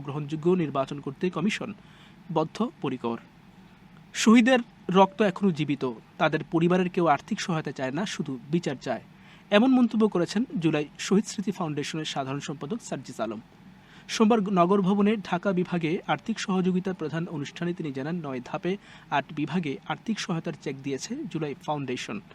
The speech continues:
সার্জিস আলম বলেন, শেখ হাসিনা নিজেকে ফেরাউনের মতো ভেবেছিল। আমাদের এখান থেকে শিক্ষা নিতে হবে, পাপ করলে পাপের শাস্তি ভোগ করতে হবে। এ সময় পুলিশকে নিজেদের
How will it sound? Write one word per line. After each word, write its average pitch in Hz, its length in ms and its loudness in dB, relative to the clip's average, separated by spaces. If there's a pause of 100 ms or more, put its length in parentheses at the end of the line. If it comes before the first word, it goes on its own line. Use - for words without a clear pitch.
(420)
সার্জিস 226 400 4
আলম 254 240 4
বলেন, 190 320 4
শেখ - 180 -6
হাসিনা 202 260 -2
নিজেকে 175 340 0
ফেরাউনের 170 480 -2
মতো 175 140 -4
ভেবেছিল। 139 420 -8 (600)
আমাদের 139 280 -4 (120)
এখান 175 180 -2
থেকে 180 200 -4
শিক্ষা - 360 -8
নিতে 151 160 -8
হবে, - 220 -8 (180)
পাপ 139 140 0 (100)
করলে 151 240 -2
পাপের 151 360 -6
শাস্তি - 240 -10 (100)
ভোগ 180 140 -8
করতে - 240 -8
হবে। 113 200 -6 (560)
এ - 20 8
সময় 226 320 4
পুলিশকে 202 360 0
নিজেদের 170 300 0